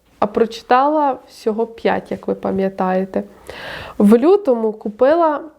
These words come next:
п'ятнадцять книг, в березні вісім, у квітні купила двадцять сім книг,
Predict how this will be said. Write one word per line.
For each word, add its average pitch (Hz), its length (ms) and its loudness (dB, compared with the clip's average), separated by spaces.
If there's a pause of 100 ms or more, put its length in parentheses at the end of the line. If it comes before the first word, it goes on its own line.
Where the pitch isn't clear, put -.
(260)
п'ятнадцять 254 840 0
книг, 311 480 -2 (1080)
в 214 140 4
березні 208 840 2 (300)
вісім, 277 640 2 (920)
у 285 140 4
квітні 220 880 0 (100)
купила 226 600 2
двадцять 311 580 0
сім 208 300 -2
книг, 269 500 0